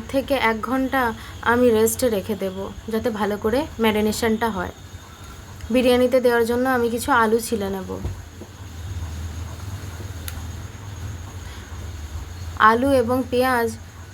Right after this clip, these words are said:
যেহেতু এই দুটোই লাগবে, তাই একসঙ্গে আমি সব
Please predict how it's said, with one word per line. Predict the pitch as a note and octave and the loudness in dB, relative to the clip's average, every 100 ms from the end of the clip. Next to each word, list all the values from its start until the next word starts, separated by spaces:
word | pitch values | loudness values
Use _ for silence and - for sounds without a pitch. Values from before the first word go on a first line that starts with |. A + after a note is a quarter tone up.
| G#3+ | 0
যেহেতু | A3+ B3+ C4+ C4 | 4 6 6 4
এই | B3 | 2
দুটোই | A#3+ C4 C4 | 2 2 4
লাগবে, | B3+ B3+ B3 B3+ | 4 4 4 2
তাই | A3+ B3 | 4 2
একসঙ্গে | A#3 A3+ A#3 A3+ B3+ | 2 0 0 2 2
আমি | B3 A#3+ | 2 0
সব | B3+ B3+ | 0 -2